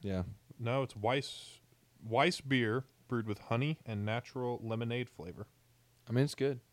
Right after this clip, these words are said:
Speaker 2: I, I'm a fan. I mean, I like it. It's just not like
Speaker 1: It's a little,
Speaker 2: Whoa!
Speaker 1: it's a little weedy on the back end.
Speaker 2: Yeah. You definitely get the lemonade, though.
Speaker 1: Oh, yeah.
Speaker 2: Like,
Speaker 1: It's good, though.
Speaker 2: it's pretty apparent.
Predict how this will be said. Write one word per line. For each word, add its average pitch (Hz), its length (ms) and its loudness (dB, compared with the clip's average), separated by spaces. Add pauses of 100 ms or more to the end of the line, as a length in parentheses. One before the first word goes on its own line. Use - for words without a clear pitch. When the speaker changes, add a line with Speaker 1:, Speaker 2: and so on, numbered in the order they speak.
(640)
Speaker 2:
I, 117 120 -4 (180)
I'm 104 140 -14
a 135 60 -12
fan. 95 320 -14 (160)
I 113 80 -6
mean, 123 100 0
I 127 120 6
like 113 360 2
it. 90 220 -8
It's 98 160 -6
just - 220 -10
not 87 200 -10
like 76 320 -12 (140)
Speaker 1:
It's - 140 -4
a 135 40 6
little, 123 280 12
Speaker 2:
Whoa! 104 360 8
Speaker 1:
it's 127 120 0
a 123 40 0
little 123 240 6
weedy 101 260 2
on 90 120 0
the 87 80 0
back 90 320 -4
end. 71 340 -6
Speaker 2:
Yeah. 92 140 -10 (4000)
You 120 100 0
definitely 139 420 4
get 139 140 0
the 104 80 0
lemonade, 90 680 -4
though. 95 80 -8
Speaker 1:
Oh, 117 120 2
yeah. 113 260 4
Speaker 2:
Like, 104 160 6
Speaker 1:
It's - 100 0
good, 131 200 2
though. 101 80 0
Speaker 2:
it's 104 260 0
pretty 120 560 0
apparent. 92 580 -2